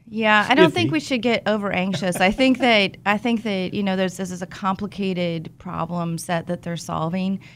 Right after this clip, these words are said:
Speaker 1: and, um, producing means they have to kind of turn everything back on. And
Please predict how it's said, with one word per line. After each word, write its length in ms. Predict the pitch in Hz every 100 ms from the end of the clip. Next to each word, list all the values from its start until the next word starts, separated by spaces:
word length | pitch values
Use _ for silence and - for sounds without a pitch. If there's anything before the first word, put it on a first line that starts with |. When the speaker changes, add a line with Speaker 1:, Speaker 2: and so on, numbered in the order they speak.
| - _ _
Speaker 1:
and, 640 | 185 180 175 170 170 165 - -
um, 580 | 185 180 170 170 165 -
producing 640 | 233 196 220 214 208 190
means 220 | 190 185
they 100 | 180
have 220 | 180 180 -
to 100 | 160
kind 220 | - 170
of 100 | 156
turn 240 | - 196
everything 360 | 180 170 180 170
back 220 | 160 160
on. 300 | 180 208 233
And 180 | 175